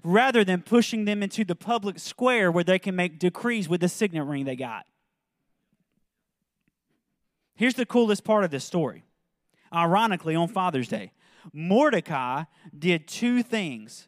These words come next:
If you go back and read through the book of Esther, and I'm actually almost done, Mordecai did two things. He remained faithful to the Lord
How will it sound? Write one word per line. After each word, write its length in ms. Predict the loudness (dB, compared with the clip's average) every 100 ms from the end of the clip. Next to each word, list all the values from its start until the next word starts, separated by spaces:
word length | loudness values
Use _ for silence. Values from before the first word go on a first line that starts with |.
| _
If 120 | -10
you 80 | -4
go 160 | -2 0
back 260 | -2 -2
and 160 | -6 -6
read 180 | -6 -4
through 100 | -6
the 80 |
book 200 | -4 -4
of 80 | -2
Esther, 320 | -2 -4 -8
and 80 | -8
I'm 100 | -8
actually 280 | -8 -8 -10
almost 280 | -8 -10 -10
done, 160 | -14 -16 _ _ _ -10
Mordecai 560 | 2 4 4 2 -2 0
did 180 | 0 -2
two 260 | -2 -2
things. 580 | 0 -4 -4 -8 -18 -20 _ _ _ _ _ _ _ _ _ _ _ _ _ _
He 160 | -2
remained 480 | 4 4 2 -2 -4
faithful 580 | -6 -4 -2 -4 -4 -4
to 180 | 0 0
the 120 | 2
Lord 480 | 4 4 4 0